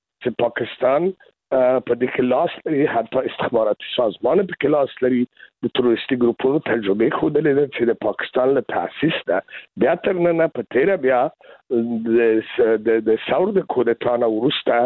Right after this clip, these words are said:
پاکستان په منظم او سیستماتیک ډله، ډول د دوو هدفونو د ویستلو لپاره، یعنې هند او افغانستان دپاره په معمولي ډول تروریستي ګروپونه زیږولي دي، تولید کړي دي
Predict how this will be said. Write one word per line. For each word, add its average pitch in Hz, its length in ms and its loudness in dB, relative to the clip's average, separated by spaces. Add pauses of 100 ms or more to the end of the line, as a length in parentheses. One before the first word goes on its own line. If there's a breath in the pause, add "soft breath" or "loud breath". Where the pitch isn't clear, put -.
(420 loud breath)
پاکستان 156 680 -2
په 131 220 -4
منظم 117 580 0
او 127 120 2 (100)
سیستماتیک 117 800 -4
ډله، 123 300 2 (480 loud breath)
ډول 135 420 2
د 127 200 -2
دوو 175 300 4 (400)
هدفونو 131 480 -2
د 131 160 -4
ویستلو 123 420 0
لپاره، 117 340 0
یعنې 113 240 -2
هند 175 380 2 (100)
او 160 220 2
افغانستان 120 680 -2
دپاره 113 380 0 (360 loud breath)
په 127 100 2
معمولي 127 540 2
ډول 190 360 2
تروریستي 139 380 -2
ګروپونه 147 420 0
زیږولي 131 720 2
دي، 143 260 0
تولید 120 440 0
کړي 151 360 2
دي 127 240 2